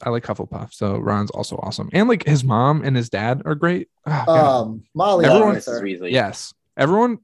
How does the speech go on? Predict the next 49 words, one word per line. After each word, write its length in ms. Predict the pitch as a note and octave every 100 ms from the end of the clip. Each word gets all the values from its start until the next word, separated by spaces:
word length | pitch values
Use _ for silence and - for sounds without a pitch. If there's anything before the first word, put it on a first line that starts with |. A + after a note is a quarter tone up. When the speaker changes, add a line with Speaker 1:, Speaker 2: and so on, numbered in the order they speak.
| -
Speaker 1:
she 160 | - F4
wasn't 180 | F#4 F#4
in 140 | D4
the 160 | D4 - _
thing 160 | - C4+
either. 160 | D4 E3
Did 160 | B2
she 140 | - B3+
die? 340 | A#3+ B3 A3+ -
I 80 | G3+
thought 180 | A#3
she 120 | - G3
was 100 | E3
maybe 200 | D3 B2
dead 200 | G#2 G#2
'cause 80 |
she 120 | - C3+
didn't 160 | A#2+
Speaker 2:
She's 80 | F#4
Speaker 1:
show 100 | A#4+
up 180 | E3+ E3+
Speaker 2:
alive. 140 | -
Speaker 1:
in 40 | A2+
the 80 | A2
documentary. 640 | A2 A2+ A2+ G#2+ A2 C3+ _ _
Speaker 2:
She's 240 | - C4
Speaker 1:
I 40 | E4+
was 80 | D3
Speaker 2:
alive. 160 | D3+
Speaker 1:
waiting 200 | D#3 E3
for 120 | D3 B2+
Speaker 2:
Just 80 |
Speaker 1:
her. 300 | C3 A#2+ B2+ - _ _ -
Speaker 2:
didn't 180 | D3+ D#3
Speaker 3:
She 40 |
Speaker 2:
pop 140 | D#3+ D#3+
Speaker 3:
was 100 | E3
Speaker 2:
up. 40 |
Speaker 3:
just 240 | C#3+ C#3 D3+
in 140 | C#3
Mamma 280 | C3 C3+ B2+
Mia 300 | C#3 C#3 F2
a 40 |
few 160 | - F#2
years 160 | F2+
ago. 500 | - A#3+ B3 A#3 D#3+ -
Speaker 1:
<gasps> 40 |
No 220 | - B2
way. 400 | D2+ G#2 G#2+ D#3